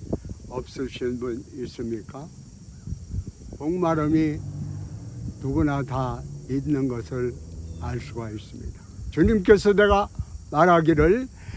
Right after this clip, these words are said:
"내가 주는 물을 먹는 자는 영원히 목마르지 아니하리라" 라고 하셨는데, 왜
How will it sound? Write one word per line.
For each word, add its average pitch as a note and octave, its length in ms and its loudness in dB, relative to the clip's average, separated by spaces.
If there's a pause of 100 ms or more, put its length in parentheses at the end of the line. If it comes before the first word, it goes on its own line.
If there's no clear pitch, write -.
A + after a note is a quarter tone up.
(200)
"내가 A3 460 10
주는 B3 360 4
물을 A#3+ 320 8
먹는 A#3+ 380 4
자는 A3 340 4
영원히 D4 680 6 (200)
목마르지 D3+ 800 0
아니하리라" C3 1300 -6
라고 E3+ 280 4
하셨는데, G3 760 2 (120)
왜 G3+ 400 8